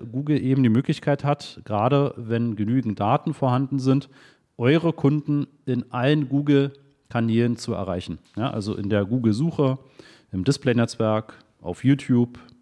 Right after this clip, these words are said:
in Google Mail, in Google Maps, in den Discovery-Feeds auf den Smartphones, ne? Also überall, wo Google Werbeplätze hat, kann er eben eure Anzeigen ausspielen.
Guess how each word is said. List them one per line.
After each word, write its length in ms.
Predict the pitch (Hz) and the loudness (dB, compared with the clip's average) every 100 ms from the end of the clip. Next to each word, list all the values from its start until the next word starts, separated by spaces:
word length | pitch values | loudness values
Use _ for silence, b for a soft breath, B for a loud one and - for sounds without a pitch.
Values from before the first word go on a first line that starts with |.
| - | -10
in 200 | 113 98 | -6 -4
Google 240 | 101 98 | -4 -2
Mail, 480 | 101 110 123 120 117 117 _ - | 0 4 4 4 2 -4 _ -8
in 140 | 113 | -6
Google 260 | 92 92 104 | -4 -2 0
Maps, 460 | 117 131 - - - b b b b b - | 2 0 -4 -16 -18 b b b b b 0
in 160 | 120 | 4
den 120 | 110 101 | 4 4
Discovery-Feeds 960 | 101 - 131 135 131 123 - 131 - | 0 0 2 6 6 4 2 -2 -2
auf 160 | - 107 | -8 -4
den 140 | 101 | -4
Smartphones, 840 | 98 117 123 131 131 120 120 - - | 0 2 2 2 2 2 0 -4 -10
ne? 220 | 113 170 | -2 -2
Also 200 | 120 120 | -2 -4
überall, 680 | 120 156 175 151 135 135 131 | -4 0 0 2 2 2 2
wo 80 | 117 | -2
Google 340 | 107 127 127 | -4 -2 0
Werbeplätze 640 | 107 107 131 - 123 - 113 | 2 0 -2 -6 -6 -4 -4
hat, 200 | 113 - b b b - | -4 -10 b b b -4
kann 220 | 120 123 | 0 0
er 260 | 113 113 104 | 2 0 0
eben 200 | 107 101 | -4 -6
eure 280 | 98 98 95 | -6 -6 -4
Anzeigen 400 | 104 - 104 101 | -4 -4 -4 -2
ausspielen. 640 | 120 160 - - 165 175 | 0 0 0 2 2 2